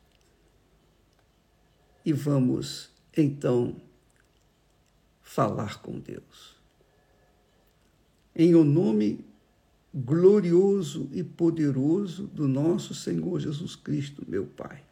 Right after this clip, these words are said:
nosso Pai. Tá aqui escrito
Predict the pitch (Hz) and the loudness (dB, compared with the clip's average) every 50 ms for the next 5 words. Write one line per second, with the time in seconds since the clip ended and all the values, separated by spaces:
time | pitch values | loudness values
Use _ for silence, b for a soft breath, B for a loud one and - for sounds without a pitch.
0 | _ _ _ - 139 135 139 147 175 233 208 - - - - _ - - - - | _ _ _ -2 2 2 2 2 2 0 -4 -6 -12 -20 -20 _ -14 -12 -12 -12
1 | 143 - - _ _ _ _ _ _ _ _ _ _ _ _ _ _ _ _ _ | -14 -16 -18 _ _ _ _ _ _ _ _ _ _ _ _ _ _ _ _ _
2 | _ _ _ b b b b b b b b b b b b b b b _ _ | _ _ _ b b b b b b b b b b b b b b b _ _
3 | _ _ _ _ - _ _ _ _ _ - 156 160 - - 196 196 190 175 - | _ _ _ _ -20 _ _ _ _ _ -4 -4 -4 -2 -4 -4 -4 -4 -4 -4
4 | - - - - 170 180 202 214 208 - - - - - - | -6 -8 -6 -2 0 0 0 0 -2 -4 -12 -20 -20 -20 -20